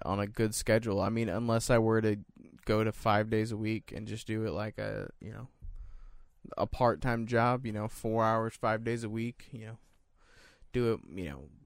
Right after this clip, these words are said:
Tuesday through fucking Saturday, like my work week. Stream while you're at, uh, while you're at work,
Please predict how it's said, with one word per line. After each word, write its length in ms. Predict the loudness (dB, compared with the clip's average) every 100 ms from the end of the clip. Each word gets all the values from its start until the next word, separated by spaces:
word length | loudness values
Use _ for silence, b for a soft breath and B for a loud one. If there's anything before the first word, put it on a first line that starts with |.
| _
Tuesday 460 | -6 -4 -4 -4 -6
through 520 | -4 -6 -6 -6 -10 -12 -20 -20 _ _
fucking 540 | -6 -6 -6 -12 -12 -16 -20 -20 -20 _ _ _ _ _ -20 _ _
Saturday, 500 | -10 -6 -6 -6 -8 -8 -14
like 160 | -12
my 100 | -10
work 220 | -6 -6 -4
week. 200 | -4 -6 _ _ _ _ _ _ -20
Stream 400 | -8 -4 -4 -2
while 160 | -2
you're 400 | 0 0 2 2
at, 340 | 2 2 -2 -2
uh, 240 | 0 -2 -6 b b b -14
while 220 | -4 -4
you're 220 | 0 0 0
at 60 |
work, 240 | 0 -2